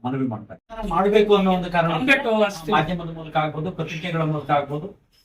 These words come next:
Speaker 1: ಮತ್ತೆ ನಾವು ಕೆಲವು ಒಂದಷ್ಟು WhatsApp ಗ್ರೂಪ್ಗಳನ್ನು ಮಾಡಿದ್ದೀವಿ. ಆ ಗ್ರೂಪ್ಗಳ ಮೂಲಕನೂ ನಾವು ಈಗಾಗಲೇ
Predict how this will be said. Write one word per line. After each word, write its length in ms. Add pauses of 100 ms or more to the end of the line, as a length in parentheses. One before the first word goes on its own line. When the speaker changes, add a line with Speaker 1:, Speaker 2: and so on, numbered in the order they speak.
Speaker 1:
ಮತ್ತೆ 160
ನಾವು 280
ಕೆಲವು 300
ಒಂದಷ್ಟು 800
WhatsApp 400
ಗ್ರೂಪ್ಗಳನ್ನು 480
ಮಾಡಿದ್ದೀವಿ. 380
ಆ 160
ಗ್ರೂಪ್ಗಳ 480
ಮೂಲಕನೂ 480
ನಾವು 200
ಈಗಾಗಲೇ 640